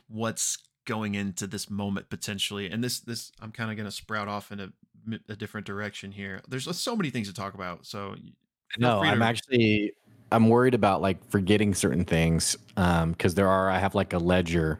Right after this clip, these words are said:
Speaker 2: of, like,
Speaker 1: Yeah.
Speaker 2: "Okay, I wanna talk about this, this, and," and, you know, um,
Speaker 1: So, let me rein it in and get to what I was saying. Like,
Speaker 2: Yeah.
Speaker 1: the fact that they can pre-, they pre-record and maybe could move certain things on the chessboard, I'm really wondering, especially with all the little E X U hints we got,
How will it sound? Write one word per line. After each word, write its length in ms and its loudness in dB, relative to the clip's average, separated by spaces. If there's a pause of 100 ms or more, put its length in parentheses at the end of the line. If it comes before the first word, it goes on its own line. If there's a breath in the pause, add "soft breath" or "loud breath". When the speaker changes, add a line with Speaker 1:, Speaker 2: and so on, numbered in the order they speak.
(140)
Speaker 2:
of, 140 -4
like, 140 2
Speaker 1:
Yeah. 80 0
Speaker 2:
"Okay, 160 -2
I 40 4
wanna 160 2
talk 160 0
about 140 -12
this, 140 -4
this, 220 0
and," 220 -4
and, 160 0
you 60 0
know, 240 -2 (240)
um, 340 2
Speaker 1:
So, 180 -4 (320)
let 120 -2
me 60 0
rein 220 2
it 100 2
in 120 0
and 100 -2
get 140 -6
to 60 -8
what 120 -4
I 80 -4
was 120 -8
saying. 320 -8
Like, 240 -12 (260)
Speaker 2:
Yeah. 260 -10
Speaker 1:
the 80 -14
fact 340 -4
that 140 -6
they 200 0
can 200 -8
pre-, 540 -8 (1160)
they 100 -6
pre-record 540 -2
and 120 -2
maybe 280 0
could 320 -10 (640)
move 300 -4
certain 220 -4
things 200 -8
on 80 -6
the 60 -10
chessboard, 540 -10
I'm 180 -8
really 200 -2
wondering, 460 -4
especially 420 -6
with 120 -8
all 100 -8
the 100 -10
little 340 -8
E 140 -2
X 240 -4
U 300 -4
hints 360 -6
we 120 -8
got, 340 -8